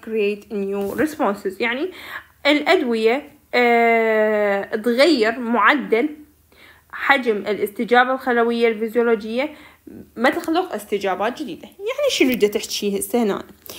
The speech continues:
هنا يعني الدواء من حيجي يرتبط بهذا المستقبل، هذا ما راح يسوي استجابة جديدة، ما راح يسوي وظيفة جديدة، يا أما حيزيد شغل المستقبل ويزيد الاستجابة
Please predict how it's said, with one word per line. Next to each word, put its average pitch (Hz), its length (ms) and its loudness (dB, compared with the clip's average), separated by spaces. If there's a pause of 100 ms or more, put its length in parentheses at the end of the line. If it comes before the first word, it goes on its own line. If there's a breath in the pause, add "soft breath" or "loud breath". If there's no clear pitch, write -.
(220 loud breath)
هنا 330 240 8 (160)
يعني 226 560 4 (240 loud breath)
الدواء 262 380 8
من 294 120 8
حيجي 233 540 6
يرتبط 277 420 6
بهذا 214 300 4
المستقبل، 233 640 2 (400 loud breath)
هذا 466 360 6
ما 349 80 2
راح 587 120 -2 (140)
يسوي 415 220 8
استجابة 269 560 6
جديدة، 208 400 -2
ما 202 100 0
راح 349 100 2
يسوي 494 400 6
وظيفة 269 360 4
جديدة، 196 500 -6 (340 loud breath)
يا 254 140 4
أما 427 640 4
حيزيد 392 1000 6
شغل 330 340 4
المستقبل 294 840 2 (200)
ويزيد 370 760 6 (120)
الاستجابة 262 760 4